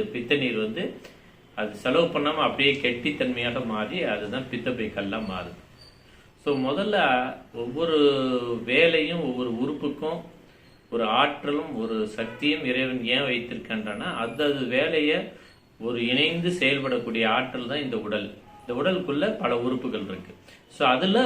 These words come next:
முக்கியமான உறுப்பு வந்து இந்த பித்தப்பை. So, இதை நீக்கிறதுனால என்ன தொந்தரவு வரும் அப்படின்னு பார்த்தீங்கன்னா,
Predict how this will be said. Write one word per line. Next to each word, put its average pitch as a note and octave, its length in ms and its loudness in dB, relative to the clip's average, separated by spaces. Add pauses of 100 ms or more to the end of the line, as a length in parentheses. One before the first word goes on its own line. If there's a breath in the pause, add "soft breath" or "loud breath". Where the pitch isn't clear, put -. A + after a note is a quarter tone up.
(160)
முக்கியமான C#3 580 0
உறுப்பு A2+ 320 -2
வந்து A2+ 220 -2
இந்த E3 160 -2
பித்தப்பை. A2 540 -4 (460 loud breath)
So, E3+ 180 2
இதை D3+ 240 6
நீக்கிறதுனால F3+ 760 4 (540 loud breath)
என்ன E3+ 280 2
தொந்தரவு C#3+ 500 4
வரும் B2+ 200 2
அப்படின்னு A#2+ 380 -4
பார்த்தீங்கன்னா, G#2+ 500 -4